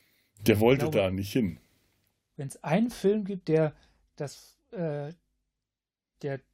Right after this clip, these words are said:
Speaker 2: das europäische Adelssystem und, äh, wie sie sich untereinander bekriegt und behagt haben, es gibt einen Film, der beschreibt das sehr gut. Star Wars.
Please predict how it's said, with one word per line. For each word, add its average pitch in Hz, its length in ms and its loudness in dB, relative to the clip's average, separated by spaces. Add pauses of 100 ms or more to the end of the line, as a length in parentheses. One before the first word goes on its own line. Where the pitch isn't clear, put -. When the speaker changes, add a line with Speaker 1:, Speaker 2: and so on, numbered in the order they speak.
(120)
Speaker 2:
das 139 200 -14
europäische 160 720 -6 (100)
Adelssystem 190 640 0 (1700)
und, 160 320 -6
äh, 139 360 -8
wie 156 80 -10
sie 156 100 -12
sich 147 300 -14
untereinander 156 500 -4
bekriegt 143 400 -12
und 143 100 -10
behagt 139 440 -4
haben, 175 260 -4 (840)
es 170 120 -14
gibt - 240 -10
einen 220 140 0
Film, 196 180 0
der 170 120 4
beschreibt 170 380 0
das 170 200 -2
sehr 175 160 4
gut. 123 260 -10 (640)
Star 143 440 0
Wars. 95 380 -14